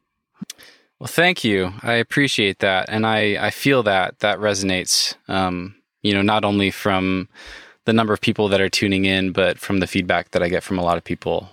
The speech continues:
And, uh, it's, yeah, yeah, it's, um, yeah, thank you. I guess I'll just leave it at that. I really appreciate that.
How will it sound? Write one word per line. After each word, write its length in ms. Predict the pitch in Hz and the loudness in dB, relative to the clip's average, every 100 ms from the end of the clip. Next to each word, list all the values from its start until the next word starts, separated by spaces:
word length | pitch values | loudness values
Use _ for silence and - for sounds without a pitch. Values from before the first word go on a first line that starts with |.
| - | -6
And, 400 | 90 87 85 87 | -4 -2 -4 0
uh, 320 | 87 85 87 98 - | 2 2 0 -6 -4
it's, 480 | 110 98 - - - _ _ - - - - _ _ _ _ _ _ _ | -2 0 0 0 -4 _ _ -20 -20 -20 -20 _ _ _ _ _ _ _
yeah, 260 | 123 107 87 - | 2 2 0 -8
yeah, 320 | 127 101 90 - | 0 0 0 -2
it's, 300 | - 104 - | -4 -2 2
um, 500 | 110 98 92 90 87 - _ _ _ _ _ _ _ _ _ _ _ _ _ | 2 2 0 -2 -6 -10 _ _ _ _ _ _ _ _ _ _ _ _ _
yeah, 180 | 143 101 - _ | 0 0 -2 _
thank 220 | 127 117 | -2 0
you. 160 | 92 87 _ - | -2 -2 _ -4
I 40 | |
guess 200 | 95 92 | -2 0
I'll 80 | 101 | 0
just 180 | 95 - | 0 -2
leave 140 | 95 | 0
it 40 | 92 | -2
at 100 | - | 0
that. 180 | 92 | 0
I 40 | 87 | 0
really 180 | 90 90 | -2 -2
appreciate 400 | - 92 90 87 | -2 -4 -4 0
that. 220 | 87 | -2